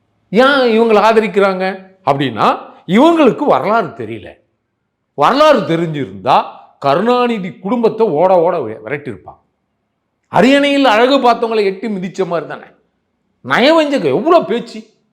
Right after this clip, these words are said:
அந்த பட்டியலில் எவ்வளோ அழகா சத்யவாணி அம்மா என்ன திட்டங்கள் கொண்டு வந்தாங்க சட்டமன்றத்தில், ஒண்ணுக்கும் செவி சாய்க்கல. செவி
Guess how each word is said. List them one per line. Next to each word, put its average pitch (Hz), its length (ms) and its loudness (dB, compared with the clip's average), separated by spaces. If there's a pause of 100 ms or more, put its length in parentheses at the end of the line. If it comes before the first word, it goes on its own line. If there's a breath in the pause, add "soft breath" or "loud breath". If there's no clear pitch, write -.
(680)
அந்த 175 240 -4
பட்டியலில் 233 800 0 (160)
எவ்வளோ 240 320 2
அழகா 233 380 2 (720)
சத்யவாணி 220 360 0
அம்மா 196 200 -4
என்ன 180 400 -6
திட்டங்கள் 226 560 0
கொண்டு 196 200 -2
வந்தாங்க 180 380 -2 (1120)
சட்டமன்றத்தில், 175 1000 0 (480)
ஒண்ணுக்கும் 233 480 2
செவி 160 340 -2
சாய்க்கல. - 360 -10 (1000)
செவி 349 280 2